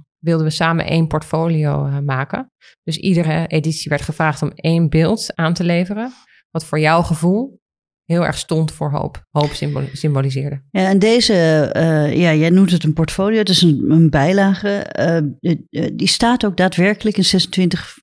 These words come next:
Speaker 2: Vogues, weliswaar vertaald in, eh, de landtaal, maar de bijlage is dus wereldwijd hetzelfde.
Speaker 1: Niet exact hetzelfde, want iedereen heeft een beeld aangeleverd, maar je was wel vrij om een selectie naar eigen inzicht te maken.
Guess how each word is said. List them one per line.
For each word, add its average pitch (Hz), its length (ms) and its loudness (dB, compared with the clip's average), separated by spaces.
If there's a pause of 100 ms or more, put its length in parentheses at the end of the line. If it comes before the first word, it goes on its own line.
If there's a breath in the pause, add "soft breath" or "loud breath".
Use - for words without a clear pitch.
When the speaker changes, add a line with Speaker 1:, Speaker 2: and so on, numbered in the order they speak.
(140)
Speaker 2:
Vogues, 156 640 0
weliswaar 165 480 0
vertaald 151 580 -2
in, 147 380 2
eh, 147 480 0
de 151 200 0
landtaal, 185 600 -2
maar 156 640 -4
de 170 120 0
bijlage 180 540 2
is - 160 0
dus 156 160 0
wereldwijd 160 600 0
hetzelfde. 139 920 -2 (420 loud breath)
Speaker 1:
Niet 214 300 2
exact 165 500 -2
hetzelfde, 135 640 -6
want 147 360 -2
iedereen 170 320 0
heeft 156 120 0
een 156 100 0
beeld 147 240 0
aangeleverd, 165 580 0
maar 147 120 0
je 151 60 0
was 147 180 0
wel 151 140 2
vrij 156 400 0
om 147 140 -2
een 147 80 0
selectie 143 600 -4
naar 139 200 -2
eigen 135 600 0
inzicht 147 420 2
te - 80 -4
maken. 143 420 -2